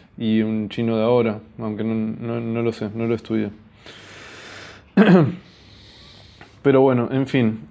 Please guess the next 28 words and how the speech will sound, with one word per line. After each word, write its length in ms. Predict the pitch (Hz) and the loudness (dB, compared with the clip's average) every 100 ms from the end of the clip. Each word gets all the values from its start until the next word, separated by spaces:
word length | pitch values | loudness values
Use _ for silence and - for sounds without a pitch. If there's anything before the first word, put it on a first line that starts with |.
| - | 0
este 400 | 156 156 160 156 | 0 4 4 6
es 80 | 160 | 4
como 460 | 165 151 147 156 - | 2 2 4 2 2
el, 240 | 143 123 120 | 2 2 4
eh, 500 | 117 117 113 110 107 123 - - - - - | 4 4 4 4 2 -6 -18 -20 -20 -18 -4
el 160 | 120 | 0
apartado 460 | 117 117 110 139 139 | 2 2 2 4 2
treinta 360 | 120 120 120 117 | 2 0 0 -2
y 60 | |
seis, 460 | - 165 143 139 - | 2 2 4 0 -4
digamos, 320 | 127 123 120 | -4 -2 -2
de 60 | 117 | 0
los 180 | 110 117 | -2 -2
ochenta 380 | 113 117 113 | -4 -2 0
y 20 | 123 | 0
uno, 220 | 127 123 | 2 0
que 80 | 113 | -2
son 200 | 127 127 | -2 -2
los 140 | 113 | 0
del 180 | 117 110 | 0 0
Tao, 300 | 127 131 120 | 2 4 2
estos 200 | 107 113 | 0 -6
como 200 | 113 113 | -4 -4
mini 600 | 117 123 127 127 120 117 | -2 -2 0 0 0 -2
poemas, 680 | 113 123 127 131 147 - - - - - - - - - - - _ _ - | 0 0 2 0 -2 -8 -20 -20 -20 -20 -20 -20 -20 -20 -20 -20 _ _ -2
y 60 | 135 | 2
dice 300 | 143 143 143 | 4 4 2
así: 280 | 107 110 | -2 -2